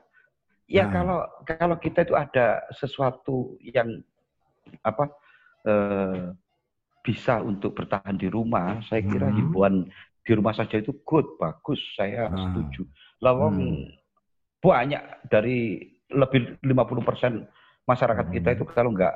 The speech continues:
Speaker 1: keluar cari
Speaker 2: Hmm.
Speaker 1: uang ya nggak makan kok.
Speaker 2: Oke,
Speaker 1: Himbauan
Speaker 2: oke.
Speaker 1: seperti itu. Jadi,
Speaker 2: Hmm.
Speaker 1: eh, kok rasanya kurang bijak ada himbauannya. Tapi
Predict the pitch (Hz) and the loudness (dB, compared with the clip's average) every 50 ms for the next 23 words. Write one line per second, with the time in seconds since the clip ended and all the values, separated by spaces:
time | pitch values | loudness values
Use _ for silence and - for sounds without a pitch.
0 | - - _ _ _ _ _ _ _ _ _ - 123 120 117 113 123 113 110 113 | -4 -12 _ _ _ _ _ _ _ _ _ -2 0 0 4 4 4 6 6 4
1 | 113 101 98 101 101 139 131 120 98 82 - - 107 110 - 110 104 - - 101 | 4 2 0 0 0 0 0 0 0 0 -2 -2 -4 -2 -2 -2 -2 -2 -4 -4
2 | 101 104 - - - - 82 76 78 87 95 92 92 101 92 92 95 82 80 95 | -4 -4 -8 -8 -10 -16 -16 -12 -10 -8 -6 -4 -2 -2 0 0 0 -2 -2 -4
3 | 80 95 - 87 - - - 127 127 175 175 180 98 98 95 90 87 82 80 76 | -6 -4 -6 -6 -6 -4 -2 0 2 2 2 2 -2 -4 -4 -4 -4 -4 -6 -8
4 | - _ _ _ _ _ _ _ _ _ _ _ _ _ - - 117 120 120 117 | -12 _ _ _ _ _ _ _ _ _ _ _ _ _ 2 4 4 6 6 4
5 | 117 117 - - 139 - - - - - _ _ - 107 110 - 113 120 135 135 | 2 2 2 2 2 0 0 -6 -14 -20 _ _ -2 -2 0 0 0 0 0 -2
6 | - - 135 123 107 - - 110 - - - 131 113 - - - - - 80 95 | -2 0 0 0 0 0 -4 -6 -8 -2 -2 -2 -2 -2 -6 -14 -10 -6 -6 -4
7 | 98 101 95 90 95 90 90 87 82 87 90 87 - 143 143 160 165 - 71 - | -2 -2 0 0 2 2 2 2 0 0 -2 -2 -2 -2 0 2 0 0 -2 -4
8 | - | -8